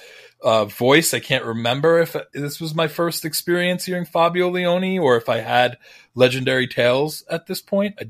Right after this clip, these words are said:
don't recall. I may have gotten both albums very close together. Um, but anyway, uh, I have a lot of fond memories of it. And, and like you said, I just feel like sometimes it's a little bit too easy to just go with the,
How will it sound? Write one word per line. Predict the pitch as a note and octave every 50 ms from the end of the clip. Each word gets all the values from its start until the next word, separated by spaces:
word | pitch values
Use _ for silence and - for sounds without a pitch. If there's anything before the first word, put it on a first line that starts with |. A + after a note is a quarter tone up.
| -
don't | - B2 A#2+ C3 C#3 - _ _ _ _ _ _ _ _ _ _ _
recall. | C3 A#2 A2+ A#2 A2 - _ _ - - - A2 A2+ B2 C#3 D#3 D3+
I | B2+ B2+
may | C3 C#3+ E3+
have | G#3 G3 E3
gotten | D3+ D#3 D3+ C3+ B2+ B2 A2+
both | A2 - C3+ B2+ B2
albums | - C3+ C3+ B2+ A#2+ A#2 A2+ G#2+ F#2+
very | G2 G2+ - A#2 C3+ C3+ B2+ A#2+ A2+ A2 G#2 G#2+ _ _ _ _ _ _ _ _ _ _ _ _ _ _ _ _
close | _ - - C#3+ A#2+ G#2+ G2+ - - - - - _ _ _ _ _
together. | - B2+ A2+ G#2+ A2 G#2 G2 F2+ - - - _ _ _ _
Um, | A#2+ G#2+ G#2+ G#2+ G#2 G2+ G2+ G2+ G2+ G2+ - _ _ - - _ _ _ _ _ _ _ _ _ _ _
but | - C3 C#3+
anyway, | D3 C#3+ C3+ A#2+ A#2 A2+ A2 A2+ A#2
uh, | A#2+ A#2+ A#2 A#2 A2+ A#2+ -
I | B2 B2
have | - F3+ F3+ F3+
a | D#3+
lot | D3+ D3+ C#3+
of | C3+ C3
fond | - D3 C3 B2 A#2+
memories | B2 B2+ C3 B2+ B2 B2 A#2
of | B2+ A#2+ A#2
it. | A#2
And, | A#2+ A#2+ - B2 B2 -
and | B2+ B2 C3
like | C3 C3 B2+ -
you | -
said, | A#2 - - C3 B2
I | B2+
just | C#3 F#3+ G#3 G#3 -
feel | - B3+ C4+
like | C4+ C4+ A#3+ A3+
sometimes | - - F3 E3+ F#3 F#3 G#3+ G3+ G3 G3 G3 G3 G3 G3 G3 - - _ _ _ _ _ _ _ _ _ _ _ _ _ _ _ _ _ _ _ _ _ _
it's | D3 D3 D3 -
a | D#3+
little | C#3+ C#3+ D3 D3+ D3
bit | C#3+ D3 C#3
too | C#3+ - D#3+ D3+ C3+
easy | B2+ C3+ C#3 C3+ C#3+ C#3+ C#3
to | C3+ C3
just | B2+ C3 B2+ B2 -
go | - B2 A#2+ B2
with | B2+ B2 B2 -
the, | - B2+ A#2+ A2+ A2 A2 G#2+